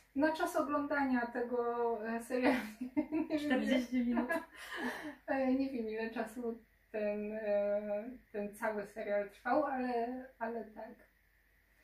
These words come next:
Speaker 1: Już jak grał w Trzynastym posterunku, to tak
Speaker 2: Grał tam?
Speaker 1: <laughs> powiedzmy, no grał tego, e,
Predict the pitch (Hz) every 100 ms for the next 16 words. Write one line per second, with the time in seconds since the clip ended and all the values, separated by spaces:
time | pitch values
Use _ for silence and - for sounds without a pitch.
0 | - 262 294 277 254 233 254 254 - -
1 | 247 - 247 247 - 254 269 269 - 233
2 | 226 - _ _ - 180 170 311 349 -
3 | 247 247 - 254 - - _ 254 254 254
4 | 254 254 254 240 247 247 269 - _ _
5 | _ _ - - _ _ _ 254 233 226
6 | 220 220 214 214 214